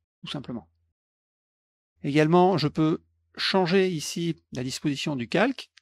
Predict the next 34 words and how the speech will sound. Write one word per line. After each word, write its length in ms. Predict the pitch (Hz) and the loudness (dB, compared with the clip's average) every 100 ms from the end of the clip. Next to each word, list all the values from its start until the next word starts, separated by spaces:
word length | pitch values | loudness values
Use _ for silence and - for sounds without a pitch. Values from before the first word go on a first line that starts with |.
| - | -8
c'est-à-dire 180 | 160 - | -6 -2
que 60 | |
le 60 | 143 | -2
calque 260 | 165 147 | 0 -2
modèle 320 | 147 139 147 135 | -4 -2 -2 -2
est 40 | |
placé 300 | 135 - 180 | -6 -6 -6
sous 240 | - - | -6 -2
le 80 | 208 | 0
calque 300 | 170 151 - | 0 -2 -4
Illus. 260 | 120 165 - _ _ _ _ _ | -6 -8 -12 _ _ _ _ _
Pour 160 | - 170 | -2 2
le 380 | 160 156 156 151 | 4 4 2 0
monter, 400 | 151 147 151 175 | -2 -2 2 2
bah, 120 | 147 | 2
je 120 | 120 | -2
peux 320 | 127 - 139 | -6 -4 -4
cliquer 260 | 123 139 143 | -4 -4 -4
sur 140 | 127 | -4
la 80 | 113 | -6
flèche, 480 | - 135 185 - - _ _ _ _ - | -4 -4 -4 -8 -18 _ _ _ _ -8
et 60 | |
si 140 | - 151 | -4 0
je 60 | |
veux 60 | 139 | 0
le 60 | |
descendre, 320 | 131 117 156 170 | 0 0 -2 -2
je 120 | 131 | -4
clique 260 | - 147 | -4 -6
sur 140 | - 123 | -4 -6
la 80 | 110 | -6
flèche 180 | 143 | -8
du 80 | 123 | -8
bas. 160 | 113 | -10